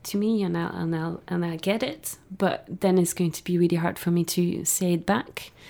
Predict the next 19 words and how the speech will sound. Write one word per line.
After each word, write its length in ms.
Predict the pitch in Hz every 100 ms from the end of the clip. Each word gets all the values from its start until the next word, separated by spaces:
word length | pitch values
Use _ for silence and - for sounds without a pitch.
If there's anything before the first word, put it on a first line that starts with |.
| - - - - 185
to 80 | -
kind 180 | 170 165
of 240 | 160 - -
bring 200 | 185 175
back 260 | 180 -
the 100 | 180
word 320 | 170 170 165
in 80 | 175
the 80 | 170
right 240 | 135 156
context. 760 | - 180 170 - - - - - - - -
Um, 500 | 196 180 170 165 170 - - - - - - - - - -
so 140 | -
I 80 | 185
need 160 | 196 208
to 100 | 190
work 280 | 180 - 180
on 120 | 175
that. 300 | 165 -